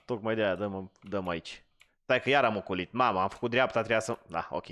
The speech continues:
las că e bine și pe aici. Bă, de la modurile astea aud muscă, aud de toate. Iau. Gândaci, ce se mai aude? Mă, trebuie să-mi scot alea din mod, pe că se aude ciudat. Nu știu dacă voi auziți pe filmare, dar eu aud foarte ciudat.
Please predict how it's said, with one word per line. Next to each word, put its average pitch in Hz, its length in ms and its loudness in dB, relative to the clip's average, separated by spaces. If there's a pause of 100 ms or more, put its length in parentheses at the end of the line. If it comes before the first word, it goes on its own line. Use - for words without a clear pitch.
(120)
las 92 280 -2
că - 80 -10
e 101 40 -4
bine 95 160 -6
și - 100 -10
pe - 80 -12
aici. - 220 -12 (2250)
Bă, 113 120 2
de 104 100 2
la 101 100 4
modurile 104 400 0
astea 98 180 0
aud 98 480 -2 (480)
muscă, 208 420 -2
aud 87 300 0 (120)
de 101 120 -2
toate. - 480 -4 (1000)
Iau. 80 240 -8 (1000)
Gândaci, 104 520 -2
ce - 300 -4
se 123 200 -4
mai 123 100 -2
aude? 117 140 2
Mă, 113 40 -2
trebuie 107 180 -4
să-mi 95 160 -10
scot - 200 -8
alea 87 120 -4
din 80 140 -8
mod, 82 140 -10
pe - 100 -16
că - 120 -12
se - 140 -8
aude 85 200 -6
ciudat. 87 400 -6
Nu 104 100 -4
știu 98 120 0
dacă 95 180 0
voi 101 260 0
auziți 95 320 2
pe 98 80 -6
filmare, 101 420 2
dar 98 160 2
eu 95 80 2
aud 95 180 0
foarte 92 260 -4
ciudat. - 380 -10